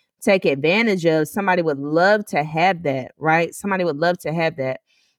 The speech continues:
And this was a lesson that I learned working with special needs children. Um, back in twenty twelve, I started working with exceptional children. And it just really opened my eyes to, you know, my children and their development.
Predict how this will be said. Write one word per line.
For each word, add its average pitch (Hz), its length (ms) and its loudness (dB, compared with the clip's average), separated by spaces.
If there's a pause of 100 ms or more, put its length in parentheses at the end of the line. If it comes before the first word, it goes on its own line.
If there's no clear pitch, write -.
And 160 120 -6
this 240 200 0
was 285 180 0
a 202 80 4
lesson 190 380 2
that 165 160 2
I 165 120 6
learned 156 540 -2
working 160 320 0
with 147 180 -2
special 160 380 -4
needs 190 280 -4
children. 139 680 -2
Um, 139 300 -2
back 160 280 2
in 185 100 -4
twenty 170 280 -4
twelve, 151 520 2 (440)
I 151 120 2
started 165 360 2
working 156 520 0
with 147 260 0
exceptional 151 640 -2
children. 180 600 0 (960)
And 175 260 2
it 202 160 0
just 226 200 -2
really 185 280 0
opened 180 320 2
my 165 200 0
eyes 151 420 0
to, 151 500 -6 (420)
you 165 120 -2
know, 156 120 2
my 170 280 2
children 180 520 2
and 151 160 -2
their 180 120 4
development. 165 760 0